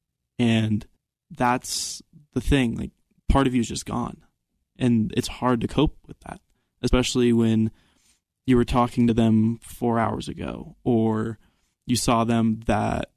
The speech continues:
the morning before. And the fact that they're no longer with us, that's the angry part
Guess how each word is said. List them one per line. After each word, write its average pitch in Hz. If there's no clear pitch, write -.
the 123
morning 120
before. -
And 110
the -
fact 131
that 120
they're 139
no 135
longer 120
with 113
us, 165
that's 120
the -
angry 117
part -